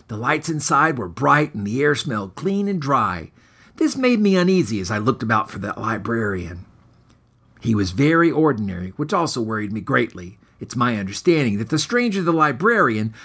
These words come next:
the more likely the library is to have the kind of books that can really help you deal with Stygian abominations such as the one in my cellar.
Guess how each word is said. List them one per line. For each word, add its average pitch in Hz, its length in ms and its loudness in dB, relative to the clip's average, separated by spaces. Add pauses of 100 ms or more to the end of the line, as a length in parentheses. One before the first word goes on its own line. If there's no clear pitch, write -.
the 233 80 0
more 277 240 4
likely 208 360 2
the 143 140 2
library 131 540 2
is 113 140 -4
to 135 100 -6
have 127 180 -6
the 123 80 -8
kind 262 320 -2
of 226 100 -4
books 202 300 -2
that 110 140 -10
can 113 160 -4
really 196 260 4
help 180 240 2
you 151 100 -2
deal 156 280 2
with 123 100 -2
Stygian 160 480 -2
abominations 139 760 0
such 104 220 -10
as 135 120 -10
the 196 80 4
one 117 180 2
in 90 80 -6
my 85 120 -10
cellar. 135 520 -2